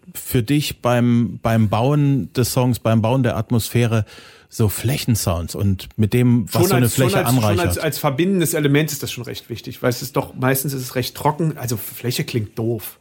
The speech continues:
Speaker 1: Hm.
Speaker 2: Ist, ist vielleicht nicht der passende Begriff. Wir, wir reden mal von einem, wir reden mal von gebundenen Noten, ne? Die also in der, in der Länge abgespielt werden, ne? Orgel oder so ein Kram. Und das ist einfach, das ist, äh, das Element, was dann über der Bassline als erstes sozusagen als verbindendes Element stattfindet.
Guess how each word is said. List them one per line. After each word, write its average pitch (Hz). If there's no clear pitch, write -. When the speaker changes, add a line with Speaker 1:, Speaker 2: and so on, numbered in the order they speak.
Speaker 1:
Hm. 120
Speaker 2:
Ist, -
ist -
vielleicht 131
nicht 135
der 120
passende 123
Begriff. 110
Wir, 120
wir 135
reden 139
mal 131
von 131
einem, 123
wir 123
reden 131
mal 143
von 123
gebundenen 117
Noten, 113
ne? 123
Die 123
also 117
in 127
der, 117
in 123
der 120
Länge 120
abgespielt 117
werden, 107
ne? 117
Orgel 117
oder 110
so 120
ein 117
Kram. 107
Und 151
das 156
ist 208
einfach, 190
das 156
ist, -
äh, 151
das 151
Element, 175
was 156
dann 147
über 165
der 190
Bassline 156
als 151
erstes 147
sozusagen 143
als 135
verbindendes 131
Element 117
stattfindet. 110